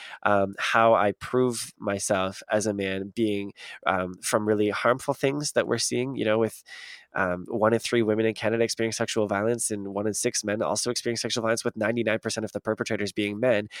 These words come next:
Like, we can shift that balance towards, okay, let's prove ourselves by making choices that positively, you know, impact ourselves, that positively impact the people around us and the communities that we're part of. So that's what I like about precarious masculinity, is that it doesn't, um,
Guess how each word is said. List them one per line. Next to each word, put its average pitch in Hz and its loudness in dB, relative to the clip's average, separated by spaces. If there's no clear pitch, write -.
Like, 131 4
we 147 2
can 160 4
shift - 4
that 143 10
balance 127 4
towards, 120 2
okay, 120 0
let's 120 4
prove 160 0
ourselves 113 2
by 120 8
making 120 -2
choices 110 2
that 110 2
positively, 101 -2
you 104 -6
know, 98 -2
impact 101 -2
ourselves, 98 0
that 101 -4
positively 98 -4
impact 95 -8
the 98 -10
people 92 -10
around 90 -6
us 87 -8
and 92 -10
the 95 -8
communities 92 -10
that - -8
we're 80 -8
part - -4
of. - -8
So 123 4
that's 143 4
what 190 6
I 165 10
like 131 4
about 117 2
precarious 104 0
masculinity, 98 -2
is 95 -4
that 98 0
it 95 -2
doesn't, 104 -2
um, 87 -4